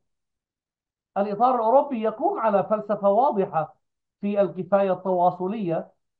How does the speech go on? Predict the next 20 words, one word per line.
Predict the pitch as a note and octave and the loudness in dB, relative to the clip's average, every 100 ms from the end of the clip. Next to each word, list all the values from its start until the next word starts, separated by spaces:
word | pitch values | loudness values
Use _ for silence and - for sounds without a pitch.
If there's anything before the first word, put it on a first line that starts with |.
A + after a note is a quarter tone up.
| _ _ | _ _
لكن | F3+ A3 G#3+ G#3+ | 4 4 4 -2
بالنسبة | F#3+ G#3 C4+ G#3+ B3 | -4 -4 -6 -4 -6
لآكفل | B3 - G4 - B3+ | -2 -2 -2 -4 -4
هم | C4 A#3 A#3+ A#3+ | -2 -4 -4 -2
لا | B3+ | -2
يؤمنون | B3+ B3+ A#3 B3 D4+ B3+ | -2 -4 -6 -6 -2 -2
بوجود | G#3 G#3+ G#3 G3+ A#3 G3 | -2 -4 -2 -2 -4 -2
نظرية | A3 G3+ G#3+ A3+ A3+ | 0 0 -2 -2 -2
معينة، | G3+ G#3 G#3 C#4 D#4 G#3+ G3 | 0 -2 -2 -4 -2 0 2
وإنما | G#3 G3+ G3+ G#3+ G#3+ | 0 -2 -4 -2 -2
تركوا | G3+ G#3+ A3 G#3 | -2 -4 -4 -6
المجال | G3 F#3+ G3 G3+ G3 - _ _ E3+ | -6 -4 -2 0 -2 -8 _ _ -4
مفتوحا، | F#3+ - - C4 F4+ A3 B3 - - _ _ | -2 -2 -4 -4 0 2 0 -2 -16 _ _
ولكن | G#3 D4 D4 C4 | -2 -2 -4 -10
في | C#4+ | -6
نهاية | F4 B3+ - B3+ | -4 -2 -2 -4
المطاف | C#4 B3+ - D4 C#4+ - | -4 -4 2 2 2 0
ثبت | D4+ - - | 0 0 0
حقيقة | F#3+ F#3 F#3 F3+ A3 G#3 F#3+ | 0 0 -2 -6 -8 -2 0
معايير، | G3 F#3 A3 D#4+ D4 D#3 | 0 -2 -4 -4 -4 -4